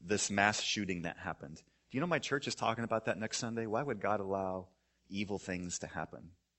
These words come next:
It's okay for you to do that, and at school, and at, w-, as you volunteer, it's okay for you. In fact, God commands you to be praying for those people and involved with those people, that every person is a missionary.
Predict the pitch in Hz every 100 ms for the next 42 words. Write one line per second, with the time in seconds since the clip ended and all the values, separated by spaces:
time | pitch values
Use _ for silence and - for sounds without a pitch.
0 | _ _ _ - 131 156 175 190 - 214
1 | 180 92 92 - 120 113 165 165 117 143
2 | 135 95 - 135 139 139 - - 160 107
3 | 117 131 139 123 127 - 123 - 143 147
4 | 147 139 151 139 - 156 139 - - -
5 | - 170 175 180 196 180 - 135 151 160
6 | 160 123 - 151 143 - - - 147 156
7 | 151 143 156 160 139 123 120 - 175 165
8 | 165 156 139 131 - 160 143 107 117 113
9 | 147 151 139 127 127 - 147 113 104 -
10 | - 160 165 175 - 160 156 156 139 123
11 | 127 139 151 117 110 98